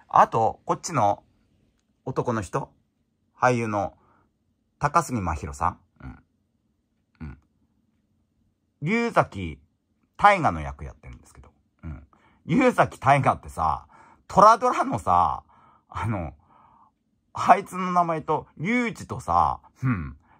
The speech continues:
大河って思い、思い出すよな。なんか、龍二と大河。うん。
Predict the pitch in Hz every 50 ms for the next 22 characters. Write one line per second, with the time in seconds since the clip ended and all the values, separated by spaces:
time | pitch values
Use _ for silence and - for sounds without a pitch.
0 | _ _ - 240 226 233 226 180 131 104 - - - - 101 87 95 107 113 113
1 | 101 90 - _ _ _ _ _ _ _ _ _ - 127 131 139 143 135 147 135
2 | 95 87 73 64 67 71 71 67 - _ 87 90 127 - 85 82 87 104 151 202
3 | 202 190 - - - - 95 - 85 90 85 78 69 - - _ - - - 110
4 | 92 76 67 64